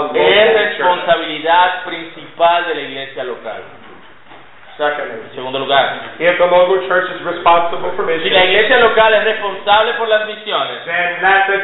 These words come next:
Speaker 1: church pray for missions.
Speaker 2: entonces que la iglesia ore por las misiones.
Speaker 1: Our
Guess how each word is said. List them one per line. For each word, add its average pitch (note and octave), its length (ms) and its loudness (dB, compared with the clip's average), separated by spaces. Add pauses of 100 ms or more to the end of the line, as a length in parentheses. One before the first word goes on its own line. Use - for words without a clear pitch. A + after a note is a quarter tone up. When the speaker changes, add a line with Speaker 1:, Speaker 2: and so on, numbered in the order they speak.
Speaker 1:
church F#3+ 400 2
pray G3 560 2
for F#3+ 80 -6
missions. G3 320 -2
Speaker 2:
entonces A#3 280 0
que A3+ 80 0
la G#3+ 120 -2
iglesia A3+ 440 0 (120)
ore C4+ 300 4 (100)
por F3+ 80 -8
las E3 160 -4
misiones. D#3 400 -10
Speaker 1:
Our F3+ 240 0